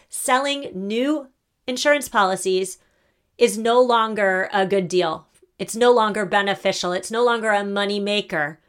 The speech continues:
according to State Farm. This is not just happening in California, in wildfire-ravaged California. Insurance companies all over the United States are tired of losing money, so they are raising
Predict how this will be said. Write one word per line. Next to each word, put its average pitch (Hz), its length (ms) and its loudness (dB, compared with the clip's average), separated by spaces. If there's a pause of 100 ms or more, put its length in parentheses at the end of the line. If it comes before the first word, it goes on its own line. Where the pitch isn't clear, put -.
(140)
according 175 560 -4
to - 100 -14
State 180 340 -6
Farm. - 400 -10 (1080)
This 330 160 -2
is 466 160 0
not 302 240 2
just 262 220 -6
happening 190 720 0 (320)
in 185 220 -2
California, 180 880 -6 (120)
in 175 200 -6
wildfire-ravaged 170 1200 -2
California. 170 800 -10 (440)
Insurance 311 440 0
companies 254 720 0
all 240 240 4
over 220 500 2
the 202 60 -8
United 196 260 -2
States 202 320 -2
are 254 80 -2
tired 208 340 0
of 226 140 -6
losing 202 400 -2
money, 233 320 -4
so 190 220 -2
they 196 180 0
are 170 300 0
raising 208 640 -2